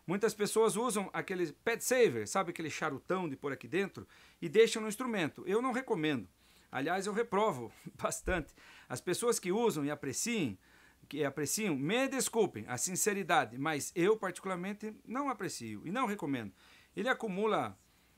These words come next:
umidade, saliva, vai desenvolvendo ali fungo, bactérias, enfim,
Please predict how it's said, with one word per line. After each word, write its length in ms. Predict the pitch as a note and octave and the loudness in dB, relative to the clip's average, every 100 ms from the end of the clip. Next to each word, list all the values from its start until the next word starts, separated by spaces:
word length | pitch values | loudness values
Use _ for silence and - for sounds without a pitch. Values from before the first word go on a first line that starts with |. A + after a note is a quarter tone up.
| - | -8
umidade, 500 | F3 G3+ D3+ F#3 D#3 | -4 -2 4 4 4
saliva, 560 | - B2+ D3+ F#3+ D3 C3+ | -2 0 0 2 0 2
vai 140 | D#3 | -2
desenvolvendo 640 | C#3+ D#3+ C#3 C#3 C#3+ E3 | 0 -2 0 0 0 0
ali 320 | C#3 C3+ D#3+ D3 | -2 -2 -2 -4
fungo, 440 | - C#3 F#3+ C3 | -2 -2 0 -4
bactérias, 840 | A2+ C#3+ - B2+ D#3 F3+ D3+ C3 | -4 -6 -6 -4 -2 -2 -2 -4
enfim, 400 | G3 G3+ A#3 F#3 | -8 -6 -4 -4